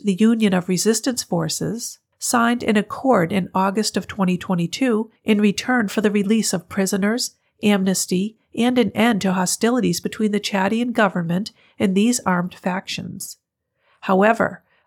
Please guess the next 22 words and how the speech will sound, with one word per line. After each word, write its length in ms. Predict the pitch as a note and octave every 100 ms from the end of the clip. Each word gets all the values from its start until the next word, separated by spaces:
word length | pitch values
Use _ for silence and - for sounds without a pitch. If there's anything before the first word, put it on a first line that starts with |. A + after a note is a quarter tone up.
| -
other 240 | G3+ -
armed 320 | G#3+ G#3+ G#3+ -
groups, 400 | G#3+ A3 A3 G#3+
including 500 | - - G#3+ G3 G3
the 80 |
fact 560 | F#3+ - F3+ F3+ G3+ - _ -
and 380 | B3 G#3+ F#3
the 160 | - G3+
Military 520 | F#3+ A#3 B3+ - G3
Command 480 | F#3 G3 F#3+ F#3 F3
Council 520 | - F#3 F3+ - G3+
for 160 | A3 G#3
the 80 | F#3
Salvation 580 | G3 F3+ F#3 F3+ -
of 120 | F3+ F3+
the 80 | F3
Republic, 800 | E3 - D#3+ C#3 E3+ G#3+ - _ _ _ _
refused 760 | G#3 G3+ - A#3+ C4 E3 - - -
to 100 | G3
join 340 | F3 F#3+ F#3
the 180 | F3+ F3+
accord. 640 | F3 - G3 F3 D#3 -